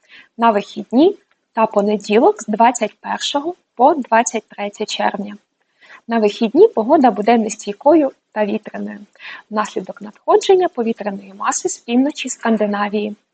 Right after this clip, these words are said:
У суботу очікуємо пориви вітру п'ятнадцять-двадцять метрів за секунду. Перший рівень небезпечності — колір жовтий. Місцями невеликий короткочасний дощ.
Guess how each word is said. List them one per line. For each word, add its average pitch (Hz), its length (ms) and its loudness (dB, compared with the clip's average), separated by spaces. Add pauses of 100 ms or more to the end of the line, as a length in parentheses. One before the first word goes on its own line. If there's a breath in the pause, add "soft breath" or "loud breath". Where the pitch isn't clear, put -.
(420)
У 208 60 -14
суботу 302 540 0
очікуємо 294 680 -2
пориви 214 420 0
вітру 220 400 -4 (480 soft breath)
п'ятнадцять-двадцять 233 1400 -2
метрів 208 380 -4
за 208 180 -2
секунду. 202 600 -4 (520)
Перший - 360 -2
рівень 208 220 -2
небезпечності — 302 880 -4 (320)
колір 226 340 0
жовтий. - 480 -8 (580 loud breath)
Місцями 269 520 4
невеликий 226 600 2
короткочасний - 840 -4
дощ. 196 460 -12